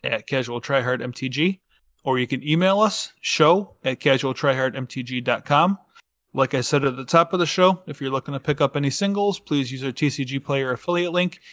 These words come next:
T C G dot casual tryhard M T G dot com. And don't forget about our Patreon, patreon dot com slash casual tryhard M T G, if you wanna support us a little bit more directly. We also have our Discord.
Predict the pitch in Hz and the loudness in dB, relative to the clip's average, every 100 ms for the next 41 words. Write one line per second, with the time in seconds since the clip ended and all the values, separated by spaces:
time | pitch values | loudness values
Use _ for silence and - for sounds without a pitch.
0 | _ _ - 156 - 135 139 135 135 127 | _ _ 0 0 0 -2 0 0 4 2
1 | - - 135 135 123 143 131 131 127 127 | 2 -2 -2 -2 -2 0 2 0 -4 -6
2 | 135 127 127 120 127 - - 139 147 180 | -6 -8 -6 -2 -2 -2 -2 4 4 2
3 | - _ - 147 139 135 139 139 147 - | -6 _ -2 0 2 2 4 4 2 0
4 | 147 143 131 131 127 127 127 127 123 _ | 0 2 2 2 2 4 2 2 -2 _
5 | _ - 165 - 180 175 190 208 - 143 | _ -2 -2 0 2 2 2 0 -4 -8
6 | 135 147 139 131 135 135 147 147 156 - | -6 -2 -2 0 -2 0 0 0 0 -6
7 | 143 131 - 151 143 147 - 151 139 143 | -4 -4 0 0 2 0 2 0 2 0
8 | 139 - 139 143 190 - - _ _ - | -2 -2 -4 -2 -4 -4 -20 _ _ -16
9 | 139 - 131 127 117 135 - 143 135 - | -14 -8 -2 -2 -2 -4 4 4 6 2
10 | 135 139 143 139 139 135 135 131 135 - | 0 2 2 2 0 2 2 2 0 0
11 | 180 185 _ _ 147 147 135 151 135 135 | -2 -2 _ _ 2 2 4 0 2 2
12 | 131 131 127 175 - 220 214 220 | 4 2 2 0 2 4 4 2